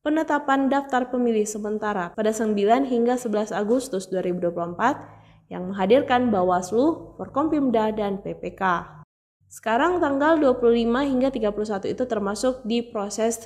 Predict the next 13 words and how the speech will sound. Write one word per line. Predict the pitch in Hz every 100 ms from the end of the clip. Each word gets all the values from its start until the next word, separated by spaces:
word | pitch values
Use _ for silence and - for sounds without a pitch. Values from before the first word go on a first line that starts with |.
| -
rekap | 254 254 220 220
D | 190
P | 190 208
H | 190 175
P | 202 277 254
yang | 190
merupakan | 180 175 190 254
hasil | 277 247 233 196
coklit, | 196 190 - 180 180 - _ _ _ _ -
ujar | 175 180
Intan | - 180 190 240
saat | 247 202 185
dihubungi. | 175 190 175 185 175 160